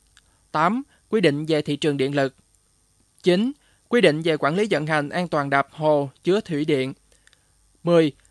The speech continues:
quy định về bảo đảm an toàn đập thủy điện và vùng hạ du. Mười một,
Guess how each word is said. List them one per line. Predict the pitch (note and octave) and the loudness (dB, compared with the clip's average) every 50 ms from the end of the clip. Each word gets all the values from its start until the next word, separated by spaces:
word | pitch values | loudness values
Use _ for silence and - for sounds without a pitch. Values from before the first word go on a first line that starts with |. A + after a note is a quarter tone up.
| _ - | _ -2
quy | A3+ A3+ | 0 2
định | E3 C#3+ C#3+ D3+ D#3 D#3 | 4 4 2 2 -2 -2
về | E3 D#3 D3+ D3+ D3+ D3+ | 2 2 4 4 2 2
bảo | D3+ D3 C#3 C#3+ E3 | 2 2 2 2 2
đảm | D#3+ C#3+ C3+ D#3 F3+ | 2 0 0 0 -2
an | - G3 F#3+ F3+ | -2 -2 -2 -2
toàn | - D#3 C#3+ C#3+ | 0 0 0 0
đập | C#3 C#3 - - | -2 -4 -4 -4
thủy | D3+ E3+ | -4 -2
điện | E3+ D3+ C#3 C3+ C3 D3 - | 0 0 0 0 -2 -6 -8
và | D#3+ D3+ D#3 D3+ C#3+ C#3+ C#3 | -6 -2 0 2 2 0 0
vùng | C#3+ C#3+ C#3+ | -2 -4 -4
hạ | C3+ C3+ C3 C3+ | -4 -6 -6 -2
du. | C#3+ E3+ F3 D#3+ C#3 - _ _ _ _ _ _ _ _ _ _ _ _ _ _ - | 0 0 0 0 -2 -4 _ _ _ _ _ _ _ _ _ _ _ _ _ _ 0
Mười | D#3 E3+ D#3 | 2 2 4
một, | D3+ C#3+ C#3 C#3 - | 4 4 2 2 0